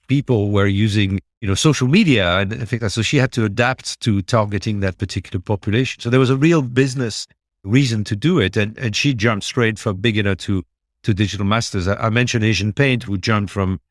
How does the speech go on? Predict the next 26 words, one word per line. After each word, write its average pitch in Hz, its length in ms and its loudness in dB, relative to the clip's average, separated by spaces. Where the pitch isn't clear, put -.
conservative 107 640 0
straight 110 420 -2
into 101 220 -4
digital 95 340 -4
masters. 110 360 -2
Yeah, 180 180 2
there 170 200 2
are 233 100 2
people 202 300 0
who 160 80 2
jump 151 200 0
from 127 140 -4
fashionistas. 151 540 0
You 127 100 2
know, 127 160 4
I 123 60 2
mean, 123 200 -2
we 127 180 2
use, 131 440 2
and 107 180 2
I 127 80 2
use, 117 400 2
uh, 104 360 0
Nike 120 520 0
as 95 180 0
a, 95 160 0